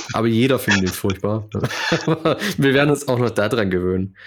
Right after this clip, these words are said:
Nee, super. Dann, Markus, ich kann nur sagen, vielen, vielen Dank. Es war, war eine halbe Stunde, die wirklich Spaß gemacht hat. Vielen Dank für den Einblick in dein Fachwissen. Wir packen wie immer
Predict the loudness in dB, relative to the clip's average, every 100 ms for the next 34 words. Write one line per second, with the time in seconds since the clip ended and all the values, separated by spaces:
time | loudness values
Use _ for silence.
0 | -16 -16 -6 0 2 2 2 0 0 -8
1 | -2 -2 0 -2 -2 -2 -2 0 0 0
2 | -2 0 0 0 0 0 0 -2 -2 -4
3 | -2 -2 0 0 0 0 0 -2 -4 -6
4 | -6 -6 -4 -4 -2 -6 -8 -16 -14 -16
5 | -20 _ -4 0 2 2 0 0 0 0
6 | 2 0 0 0 0 0 -2 -8 -4 -2
7 | 0 0 -2 -2 -2 -2 -2 -4 0 0
8 | 2 2 4 2 0